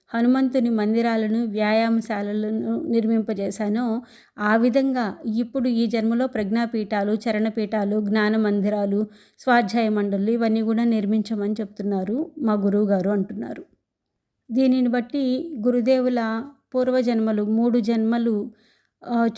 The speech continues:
చూపించారు కదా శ్రీరామ్ శర్మ ఆచార్య గారికి వాళ్ళ గురుదేవులు. అందులో సమర్థ గురు రామదాసు అనేది ఇక్కడ ఒకటి ప్రస్తావించారు. శాంతి కుంజమును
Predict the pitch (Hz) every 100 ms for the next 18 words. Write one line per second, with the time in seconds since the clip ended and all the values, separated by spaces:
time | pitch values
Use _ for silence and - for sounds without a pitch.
0 | 247 233 247 233 226 196 202 208 311 349
1 | 247 220 226 220 220 208 196 208 214 190
2 | 196 196 196 - 339 370 240 196 190 202
3 | 190 208 196 226 392 - _ _ _ _
4 | 240 233 233 254 220 254 - _ _ _
5 | _ _ _ - 233 240 214 240 220 214
6 | 202 202 208 196 190 - 185 - _ 269
7 | 233 226 208 247 220 359 240 220 202 190
8 | 196 269 214 202 - 202 185 180 202 -
9 | - - _ _ _ _ _ _ _ _
10 | _ _ _ - 269 269 330 381 370 302
11 | 277 262 262 254 202 208